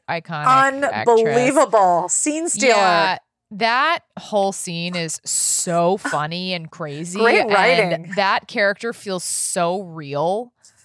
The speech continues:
Speaker 2: You know what, though? I was on her side. I was like, "You know what, Miranda? I know you're a fucking redhead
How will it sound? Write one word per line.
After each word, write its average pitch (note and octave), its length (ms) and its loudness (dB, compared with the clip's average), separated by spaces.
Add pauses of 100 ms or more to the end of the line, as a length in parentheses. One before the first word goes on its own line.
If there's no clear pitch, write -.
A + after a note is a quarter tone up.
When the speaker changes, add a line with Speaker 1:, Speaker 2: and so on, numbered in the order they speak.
(360)
Speaker 2:
You C4+ 100 -2
know G#4 80 4
what, B4 200 6
though? A#4 100 6
I D#4 180 6
was C5 220 6
on E4 100 4
her D#4+ 120 2
side. C4 420 6
I G#3+ 140 4
was C4+ 140 4
like, D#4+ 180 2
"You B4+ 80 -4
know C#5 60 4 (120)
what, A4+ 100 2
Miranda? G#4+ 440 4 (360)
I C5 220 -2
know E4+ 220 6
you're C#4+ 220 2
a C#4 40 2
fucking D4 440 -2 (300)
redhead A#3 880 4